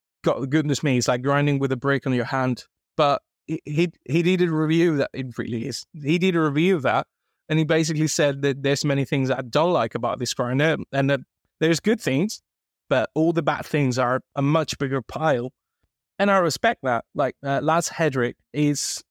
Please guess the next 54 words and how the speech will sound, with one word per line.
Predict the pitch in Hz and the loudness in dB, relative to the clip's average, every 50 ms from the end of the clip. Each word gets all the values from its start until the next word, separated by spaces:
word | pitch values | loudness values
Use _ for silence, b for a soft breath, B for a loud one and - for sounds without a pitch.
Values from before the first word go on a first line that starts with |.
| _ _ - | _ _ -2
an | 147 151 | 0 2
absolute | 156 160 156 - - 170 160 156 151 151 147 147 - - | 2 2 0 0 0 0 2 2 2 2 2 0 -2 -6
example | 139 - - - 160 160 170 165 - 147 131 123 | -8 -6 -2 0 2 2 2 2 2 0 0 0
of | 117 117 | 0 0
this. | 143 151 131 - - - | 0 0 -2 -2 -4 -4
Like, | 139 139 127 110 - | -2 -2 -2 -2 -2
he's | - 170 175 165 - - - - | 0 0 0 0 -2 -4 -6 -4
honest | 147 156 160 160 151 135 - - - | 0 0 2 2 0 -2 -4 -8 -6
to | - - 143 127 | -2 -2 0 0
his | 135 135 123 139 | 0 0 0 0
own | 139 139 135 135 131 127 123 120 117 120 - _ - | 2 2 2 2 2 2 0 0 -2 -4 -8 _ -4
criteria. | - 143 123 120 - - 165 180 170 143 - - | -2 -2 0 0 0 0 2 2 2 0 -2 -2
He | - 170 175 | -2 -2 0
took | - - 202 170 | 0 0 0 2
an, | 175 156 147 147 - - | 2 2 2 0 -2 -2
a | 139 139 | 0 0
year | 143 139 139 147 160 170 170 156 139 123 | 0 0 0 0 2 2 4 2 2 0
to | - - 139 | 0 0 0
make | 135 131 127 - 139 | 0 0 0 0 0
a | |
review | 135 135 127 131 135 135 135 127 | 0 0 0 0 0 0 0 0
of | 123 | -2
the | 127 131 | 0 0
Niche | 131 135 135 120 - - - _ - | 0 0 0 0 -4 -6 -10 _ -6
Zero | - - 151 160 160 139 - - - _ _ _ _ _ _ _ | -2 0 0 2 2 0 -2 -4 -10 _ _ _ _ _ _ _
just | - 135 135 | -6 -4 -2
because | 156 143 139 135 - | -2 0 0 0 0
he | 147 139 | 0 0
wanted | 135 139 147 156 156 - | 0 2 2 0 0 0
to | - 151 | -2 -2
be | 131 127 123 | -2 -2 -4
thorough | - - - 131 131 139 135 123 113 113 - _ - | -4 -4 -2 0 2 2 2 0 0 -4 -6 _ -8
about | 123 117 127 117 113 113 - | -4 -2 0 0 0 0 -4
it. | - - _ _ _ _ _ _ _ _ _ _ _ _ _ _ | -6 -10 _ _ _ _ _ _ _ _ _ _ _ _ _ _
So | - - 143 135 | -2 -2 0 0
he, | 147 - - | -2 -4 -6
for | - - 151 143 | -6 -2 0 0
a | 139 139 | 0 2
year, | 143 147 165 180 180 160 135 117 | 2 2 2 2 4 2 2 0
he | 104 143 | -2 -4
used | 135 131 143 151 170 170 - - - - | -4 -2 0 0 0 0 -2 -6 -10 -12
it. | - - - _ _ _ - | -12 -12 -12 _ _ _ -4
After | 151 160 - - 165 151 139 | -4 -2 -2 0 0 0 2
a | 139 | 0
year | 143 147 156 160 156 147 | 0 0 2 2 2 2
and | 135 131 131 | 0 0 0
one | 139 139 143 139 | 0 0 0 0
day, | 135 139 151 170 | 0 0 0 0
he | 160 - 143 | 0 -2 -2
did | 135 143 143 | 0 0 0
a | |
review | 143 139 139 127 131 135 143 151 | 0 0 0 0 0 0 0 2
on | 156 165 | 2 2
that. | 170 180 196 - | 2 0 0 -2